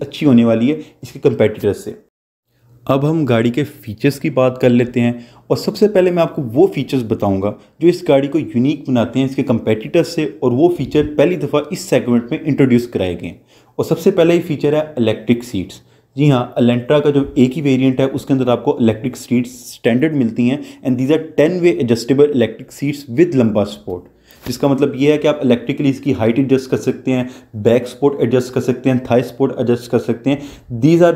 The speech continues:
very good seats, comfortable seats। और, अ,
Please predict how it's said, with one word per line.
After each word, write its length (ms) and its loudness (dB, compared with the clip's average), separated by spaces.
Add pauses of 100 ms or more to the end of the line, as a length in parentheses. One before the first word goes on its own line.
(120)
very 200 4 (120)
good 320 2
seats, 340 -8 (160)
comfortable 540 -2
seats। 240 -4 (420)
और, 240 4 (180)
अ, 200 0